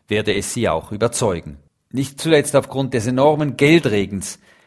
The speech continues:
der auf ihre finanziell ausgetrockneten Gebiete dank dieses Vertrages niedergehen werde. Es war von zehn Milliarden und von mehr pro Jahr die Rede. Das war die Annahme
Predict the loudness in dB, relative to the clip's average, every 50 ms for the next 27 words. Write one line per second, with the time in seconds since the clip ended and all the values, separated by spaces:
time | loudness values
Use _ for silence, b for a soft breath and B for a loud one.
0 | b b b -6 -4 0 0 0 -2 -2 -8 -6 -6 -4 -4 -4 -6 -4 -6 -4
1 | -4 -4 -4 -4 -2 0 2 2 2 0 0 0 2 2 2 2 0 -4 -6 -6
2 | -6 -6 -4 -6 -6 -6 -6 -8 -8 -8 -8 -8 -8 -6 -6 -8 -8 -6 -6 -6
3 | -6 -4 -4 -6 -2 0 -2 -2 -2 -4 -10 -12 -12 -12 -12 -12 -12 -14 -10 -8
4 | -8 -8 -8 -8 -8 -8 -6 -8 -10 -10 -8 -6 -8 -6 -6 -6 -8 -8 -8 -12
5 | -12 -12 -14 -14 -14 -14 -14 -14 -16 -16 -16 -16 -14 -10 -6 -6 -6 -6 -8 -12
6 | -10 -8 -4 -2 0 0 0 -2 -4 -4 -4 -2 0 0 0 -2 -4 -6 -6 -6
7 | -6 -8 -6 -6 -6 -4 -2 -2 0 0 0 -2 -4 -6 -10 -10 -10 -8 -6 -6
8 | -6 -6 -6 -8 -10 -10 -12 -10 -10 -8 -10 -10 -12 -14 -16 -18 _ _ _ _
9 | B B B B B B B B B B B B B 0 2 2 4 2 2 0
10 | -2 -4 0 0 0 0 0 0 0 0 0 0 -2 -2 -4 -4